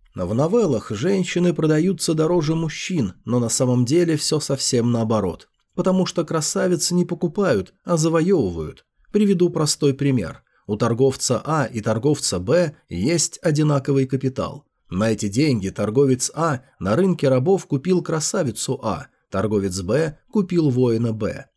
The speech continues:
В новеллах все описывается так, будто торговец А сделал правильный выбор. Но какова же реальность? По дороге домой торговец Б просто прикажет воину Б убить торговца А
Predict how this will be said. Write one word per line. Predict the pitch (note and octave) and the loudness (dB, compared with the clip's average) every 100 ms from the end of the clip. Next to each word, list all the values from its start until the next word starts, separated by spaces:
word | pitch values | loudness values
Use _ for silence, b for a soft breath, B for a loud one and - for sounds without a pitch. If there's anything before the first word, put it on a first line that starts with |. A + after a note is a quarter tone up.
| _ - | _ -8
В | F2+ | -4
новеллах | G2+ C3+ F3 G2+ F2 - _ | 0 2 2 0 -6 -14 _
все | - - G3 | -8 -2 0
описывается | F3+ F#3 - D#3+ D3+ - | 0 -4 -2 0 0 -2
так, | A#2 - D#3+ - _ - | -4 -2 -4 -4 _ -10
будто | F#2 F3+ - D#3 | -2 -2 0 -4
торговец | D3+ C3+ D#3+ D3 C3+ - | -2 -2 0 0 0 -4
А | D#3 F#3 F3+ b | -2 -2 -4 b
сделал | A#2+ A2+ A#2+ F3+ F3+ D#3+ | -6 -6 0 2 2 0
правильный | D3+ D3 D3 C#3+ D3 | -2 0 2 2 0
выбор. | B2 A2 E2 D#2+ - _ - | 0 -2 -4 -10 -14 _ -6
Но | G2+ G#2+ G2+ b | 0 0 0 b
какова | - B2+ A2+ A#2 | -6 -2 0 0
же | A2+ C3 | 0 2
реальность? | E3 E3 F2+ D#2+ - - - _ _ _ _ _ - | 2 0 -2 -4 -8 -8 -20 _ _ _ _ _ -4
По | E3 | 0
дороге | E3+ G3+ G3+ C3+ | 2 4 4 4
домой | C3 C3 F3+ F#3 | 4 4 4 4
торговец | D#3 C3 C#3+ G3 D#3 B2+ B2 | 4 2 4 4 4 2 0
Б | C3+ F#3+ F3 D3 | 2 2 2 0
просто | F3+ G#3+ F#3+ F3 | 0 0 2 0
прикажет | D#3 D#3 F#3+ F3+ D3+ D3 | 0 0 0 0 0 0
воину | E3+ F3 C#3+ B2+ | 0 2 4 2
Б | A#2+ G3 F#3 - | 2 0 0 0
убить | G3+ E3+ G3+ - - | 0 2 0 -2 -2
торговца | D3 D3+ F3 - - B2+ | -2 2 0 -2 -2 0
А | F#3 F#3+ D#3 | 0 0 0